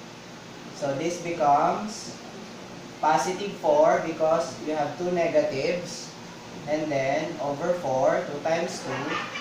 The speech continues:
This is now equal to one. So your H is equal to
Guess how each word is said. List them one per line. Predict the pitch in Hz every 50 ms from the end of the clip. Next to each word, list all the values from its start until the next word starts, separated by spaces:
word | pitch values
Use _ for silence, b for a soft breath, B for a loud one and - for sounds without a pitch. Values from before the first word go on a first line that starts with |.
| - - - - - - - - -
This | 147 160 -
is | 185 180 - 185
now | 175 170 170 160
equal | 156 151 - 147 147 147 147
to | 143 - 127 123 117
one. | 120 117 - - - - - -
So | 117
your | 139 139 143 143 143 143 156
H | 160 165 175 170 - -
is | 156 147 - - 151
equal | 151 151 147 143 143 147 147 147 147
to | 139 135 135